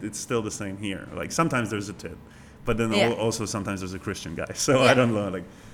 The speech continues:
Speaker 1: so they were saying this thing about, um, like, advice for young men on dating.
Speaker 2: Uh-huh.
Speaker 1: And they were talking about, um,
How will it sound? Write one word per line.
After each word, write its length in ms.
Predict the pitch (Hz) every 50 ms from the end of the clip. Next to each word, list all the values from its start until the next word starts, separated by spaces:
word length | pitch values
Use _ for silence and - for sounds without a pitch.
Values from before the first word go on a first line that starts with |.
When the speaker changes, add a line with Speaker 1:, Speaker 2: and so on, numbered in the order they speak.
| - - -
Speaker 1:
so 260 | - - 147 135 120
they 180 | - 127 151
were 100 | 151 156
saying 540 | 151 - - 247 247 208 165 139 110 - 110
this 180 | 113 113 110 -
thing 260 | - - 147 143 123
about, 640 | 117 101 95 110 104 101 101 98 92 - - - -
um, 920 | 98 95 95 92 92 92 90 92 90 90 90 87 85 87 87 85 80 71 71 71 - - - - -
like, 380 | 104 110 110 107 104 95 92 - - -
advice 520 | 117 113 107 101 113 127 135 156 160 -
for 160 | - - 120 113
young 300 | 110 110 113 113 107 107
men 320 | 104 98 104 127 151 139
on 360 | - - 101 104 104 101 98
dating. 540 | 95 113 110 113 110 139 170 202 233 - - - -
Speaker 2:
Uh-huh. 440 | - 160 156 147 151 147 139 135 170 208 214 - -
Speaker 1:
And 140 | 107 113 113
they 40 | 113
were 100 | 113 113 113 135 143
talking 260 | 143 139 147 143 123
about, 500 | 117 110 101 107 104 104 104 101 98 98 87 - - -
um, 800 | 92 95 95 90 87 90 85 85 82 82 80 76 69 71 71